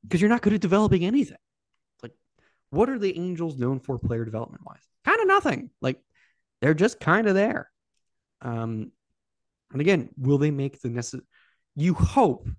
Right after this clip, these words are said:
like, losing Ohtani, trading Trout would force Moreno to just, like, look deep into the mirror and go, "What change do we need to make to improve things?" And the change is you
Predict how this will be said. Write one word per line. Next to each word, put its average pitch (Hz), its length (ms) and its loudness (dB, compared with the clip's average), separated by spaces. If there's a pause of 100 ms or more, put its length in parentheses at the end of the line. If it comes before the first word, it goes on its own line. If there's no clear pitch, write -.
(400)
like, 113 300 -10 (1200)
losing 147 500 0
Ohtani, 113 640 -8 (480)
trading 131 420 2
Trout 107 420 -8 (260)
would 120 160 0
force 156 580 -4
Moreno 113 600 -8
to 120 100 -16
just, 110 200 -10
like, 110 160 -10
look 120 360 -4 (320)
deep 196 240 0
into 165 220 -4
the 147 100 -6
mirror 110 460 -8 (680)
and 117 160 -8
go, 107 320 -4 (580)
"What 127 380 -2
change 143 440 -6
do 107 140 -10
we 107 180 -10
need 135 340 -8
to 135 100 -14
make 107 340 -10
to 113 100 -12
improve 101 340 -14
things?" - 380 -16 (200)
And 113 120 -12
the 110 60 -10
change 127 340 -4
is 107 160 -8
you 151 480 4